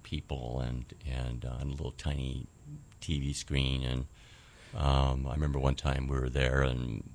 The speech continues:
a, uh, home church had invited their neighbors, and, and, uh, four people had indicated they received Christ. And, um, the pastor who hosted asked me to do the initial follow-up, but he was there to follow up with these people.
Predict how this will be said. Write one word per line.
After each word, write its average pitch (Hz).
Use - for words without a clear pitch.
a, -
uh, -
home 82
church -
had 69
invited 67
their 67
neighbors, 67
and, 65
and, 67
uh, 64
four -
people 69
had 67
indicated 67
they 64
received 65
Christ. -
And, 64
um, 65
the 69
pastor 76
who 69
hosted 71
asked 67
me 65
to 58
do 69
the 65
initial 67
follow-up, 65
but 67
he 101
was 104
there 113
to 73
follow 69
up 71
with 67
these 64
people. 65